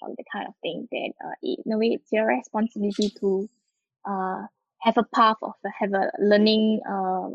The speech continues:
program, track for them, like, how can they improve that kind of thing. So I guess, eh, I picked that out in one of my, uh, my technicians, and I tried to approach her and I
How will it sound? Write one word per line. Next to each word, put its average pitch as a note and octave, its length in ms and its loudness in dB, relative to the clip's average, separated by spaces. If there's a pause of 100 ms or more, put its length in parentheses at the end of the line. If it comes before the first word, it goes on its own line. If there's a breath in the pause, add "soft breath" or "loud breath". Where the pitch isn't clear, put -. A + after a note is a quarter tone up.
(180)
program, G#3+ 800 6
track - 280 2 (240)
for G#3 120 2
them, G3+ 280 2
like, F#3 200 -4
how - 100 2
can G#3 200 -2
they G3 160 -2
improve - 340 -6
that - 160 -20
kind - 140 -12
of - 60 -20
thing. - 160 -8 (400 soft breath)
So - 100 6
I F4 120 10
guess, E4+ 340 6 (100)
eh, A#3 360 0 (100)
I A#3+ 60 6 (100)
picked F4 200 2
that A3+ 180 6
out - 320 4
in G3 160 -2
one G3+ 180 -2
of G#3+ 160 -6
my, F#3+ 280 -6 (220)
uh, - 320 -4 (920)
my A3+ 120 2 (100)
technicians, A3+ 600 2 (160)
and - 100 -8
I - 120 -2
tried - 180 4 (100)
to G#3 220 2 (800)
approach - 380 2
her A#3+ 60 6
and G#3+ 180 6
I A3+ 120 0